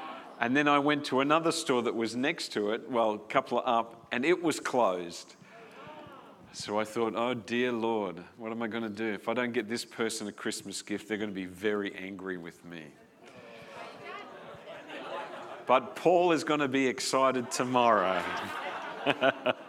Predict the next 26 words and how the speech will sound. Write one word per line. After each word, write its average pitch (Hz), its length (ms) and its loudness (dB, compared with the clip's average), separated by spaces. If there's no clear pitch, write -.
So 135 180 2
I 147 60 8
went 196 260 4
to 202 120 8
a 196 60 8
different 220 360 6
store 214 320 8
that 180 140 6
I 170 100 10
just 165 240 0
took 185 260 0
the 139 140 4
random 156 340 2
chance 147 360 0
on, 143 160 0
and 110 320 -4
exactly 123 720 0
what 131 180 2
I 113 140 2
wanted 120 440 -2
was 101 260 -4
there. 92 320 -6
So 90 280 -10
that's 110 240 -6
great. 98 400 -2
Well, 160 580 8